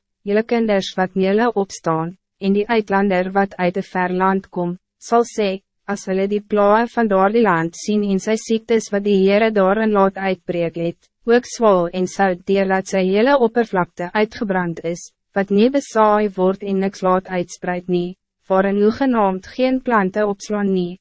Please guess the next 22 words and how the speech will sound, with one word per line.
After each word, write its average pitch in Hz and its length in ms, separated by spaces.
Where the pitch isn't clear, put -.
soos - 260
die 240 140
omkering 220 600
van 196 200
Sodom 220 480
en 202 200
Gomorra, 185 680
Adma 240 400
en 269 120
Seboom 220 500
wat 208 140
die 190 220
Heere 196 340
in 202 120
sy 208 160
toorn 214 500
en 214 120
in 190 120
sy 202 140
grimmigheid 220 840
omgekeer 175 540
het, 165 340